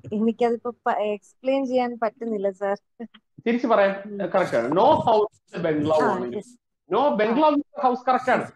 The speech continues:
Speaker 1: House, ആ.
Speaker 2: ശരിയാണല്ലോ, ഒന്നാമത്തെ sentence അത് തന്നെയാണല്ലോ. അപ്പോ, ആ, ഐവിൻ പറഞ്ഞ കണക്ക്, ആ, ആദ്യത്തത് നമ്മൾ അംഗീകരിച്ചു കഴിഞ്ഞു,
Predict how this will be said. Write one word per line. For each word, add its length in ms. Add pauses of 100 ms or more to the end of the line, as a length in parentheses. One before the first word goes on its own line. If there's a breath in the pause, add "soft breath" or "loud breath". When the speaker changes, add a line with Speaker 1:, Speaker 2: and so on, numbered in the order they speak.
(140)
Speaker 1:
House, 500
ആ. 140 (720)
Speaker 2:
ശരിയാണല്ലോ, 520
ഒന്നാമത്തെ 400
sentence 300
അത് 160
തന്നെയാണല്ലോ. 600 (200)
അപ്പോ, 400 (220)
ആ, 140
ഐവിൻ 240
പറഞ്ഞ 240
കണക്ക്, 680 (560)
ആ, 20 (840)
ആദ്യത്തത് 720
നമ്മൾ 160
അംഗീകരിച്ചു 400
കഴിഞ്ഞു, 280